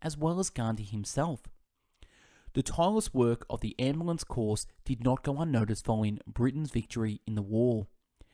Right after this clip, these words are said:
The Indian workers gained national prestige for their efforts, while Gandhi's political stature grew even further.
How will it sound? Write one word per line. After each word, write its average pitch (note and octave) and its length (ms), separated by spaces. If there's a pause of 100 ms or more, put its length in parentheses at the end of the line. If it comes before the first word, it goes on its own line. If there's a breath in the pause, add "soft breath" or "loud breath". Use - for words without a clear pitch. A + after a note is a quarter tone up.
(320 soft breath)
The D3 100
Indian F#3+ 420
workers B2+ 400
gained G#2+ 280
national A2+ 340
prestige A2+ 540
for - 80
their A2 140
efforts, E3 400 (280 soft breath)
while D#3 220
Gandhi's F3+ 380
political A#2+ 600
stature A#2+ 520 (300)
grew F#3 260
even A2+ 300
further. B2 500